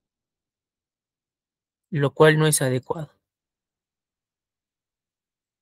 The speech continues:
Cuando tú vas a dar la referencia de una nomenclatura, ahí se nota, como les digo, difuso, pero está colocando comillas, S J M y cierra comillas.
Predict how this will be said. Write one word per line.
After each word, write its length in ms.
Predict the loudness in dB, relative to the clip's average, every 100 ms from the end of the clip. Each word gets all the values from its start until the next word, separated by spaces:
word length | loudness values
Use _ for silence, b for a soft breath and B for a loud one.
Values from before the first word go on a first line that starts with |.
| _ _ _ _ _ _ _ _ _
Cuando 260 | 2 2 4
tú 140 | 6
vas 200 | 8 10
a 60 | 8
dar 80 | 6
la 140 | 4
referencia 680 | 2 2 2 4 2 0 -2
de 140 | -2
una 140 | -2 -2
nomenclatura, 880 | -2 -4 -4 -6 -2 2 4 4 -2 _ _ _
ahí 540 | -4 0 2 0 -2 -8 _ -8
se 220 | -6 -2
nota, 680 | 0 2 4 4 2 -2 -10 _ _ _ _ _ _ _ _ -6
como 220 | -2 0
les 120 | 0
digo, 160 | 2 2
difuso, 480 | 0 -2 0 2
pero 220 | 2 2 0
está 240 | 0 2
colocando 640 | 4 4 4 2 4 2 2
comillas, 840 | 0 2 2 4 4 4 0 -8 -2
S 280 | 2 2 0
J 400 | 0 -2 0 0
M 160 | 0 -2
y 40 |
cierra 300 | 0 0 0
comillas. 600 | -4 -8 -8 -12 -18 -20